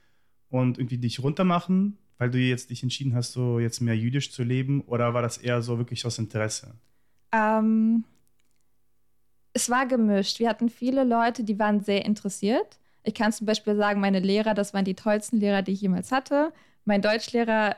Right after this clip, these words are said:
Speaker 2: war total glücklich, dass er je-, endlich jemanden gesehen hat oder gef-, äh, so kennengelernt hat, der jüdisch ist. Hat mich immer dazu gebracht, bei den anderen Klassen Präsentationen übers Judentum zu geben. Der war super happy damit.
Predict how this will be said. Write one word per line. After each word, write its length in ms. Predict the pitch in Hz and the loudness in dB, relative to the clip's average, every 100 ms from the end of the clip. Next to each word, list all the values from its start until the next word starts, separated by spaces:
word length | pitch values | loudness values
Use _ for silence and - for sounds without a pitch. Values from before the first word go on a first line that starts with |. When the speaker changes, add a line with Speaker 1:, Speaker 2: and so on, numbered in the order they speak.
| - | -4
Speaker 2:
war 180 | 196 202 | -4 -2
total 300 | 208 240 214 | -2 0 0
glücklich, 380 | 208 226 214 208 | 0 -2 -2 -2
dass 200 | 185 - | -4 0
er 120 | 180 | -2
je-, 280 | 180 202 - | 0 -4 -2
endlich 360 | 208 214 226 220 | 0 0 0 0
jemanden 360 | 226 233 233 | 2 2 2
gesehen 400 | 214 196 220 247 | 0 2 2 4
hat 140 | 247 202 | 2 0
oder 100 | 196 | -6
gef-, 220 | 202 - | -10 -4
äh, 140 | 196 190 | 0 0
so 140 | 190 | 0
kennengelernt 560 | 185 233 247 214 202 214 | 0 2 2 2 2 0
hat, 140 | 190 | -4
der 80 | 185 | -6
jüdisch 360 | 220 277 269 | -4 -4 -4
ist. 300 | 254 240 262 - _ - | 0 0 0 -8 _ -4
Hat 80 | 214 | 0
mich 160 | 214 | 2
immer 140 | 226 220 | 2 2
dazu 220 | 220 226 | 0 0
gebracht, 420 | 202 208 208 208 - | -4 -2 -2 -2 -2
bei 140 | 196 | 0
den 80 | 196 | 2
anderen 320 | 196 196 208 196 | 2 2 0 0
Klassen 300 | 202 202 208 | 0 0 -2
Präsentationen 680 | 202 196 190 190 285 311 | 0 0 -2 -2 0 2
übers 280 | 269 240 226 | 2 0 0
Judentum 360 | 233 233 233 220 | 0 0 2 -2
zu 140 | 214 | -2
geben. 240 | 202 214 202 | -2 0 0
Der 100 | 202 | 0
war 80 | |
super 260 | 196 240 226 | -2 -4 0
happy 340 | 214 208 214 262 | 2 0 0 0
damit. 420 | 262 277 381 | 0 2 -2